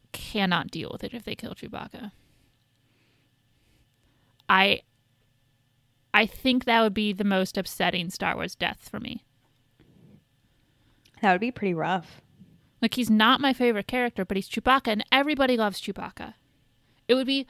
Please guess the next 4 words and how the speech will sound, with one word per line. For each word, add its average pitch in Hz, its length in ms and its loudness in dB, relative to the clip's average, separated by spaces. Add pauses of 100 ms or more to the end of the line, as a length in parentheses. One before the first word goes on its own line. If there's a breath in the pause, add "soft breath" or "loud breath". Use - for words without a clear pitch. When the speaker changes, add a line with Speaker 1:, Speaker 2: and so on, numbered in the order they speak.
(520 soft breath)
Speaker 1:
devastating. 247 920 4 (920)
Speaker 2:
Yeah. - 300 -10 (2250 soft breath)
I 247 80 -10
agree. 202 360 -8